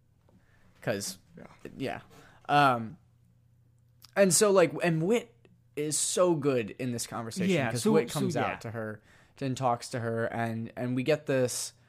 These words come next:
Speaker 1: really, really sweet conversation where Whit's, like, you know,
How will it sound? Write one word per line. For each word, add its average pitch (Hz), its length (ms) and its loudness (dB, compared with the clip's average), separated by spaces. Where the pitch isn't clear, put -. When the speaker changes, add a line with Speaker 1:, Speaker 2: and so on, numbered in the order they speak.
Speaker 1:
really, 160 500 0
really 143 300 0
sweet - 400 -4
conversation 120 600 -6
where 110 120 -8
Whit's, 135 340 -4
like, 95 340 -8
you 131 120 -6
know, 107 440 -4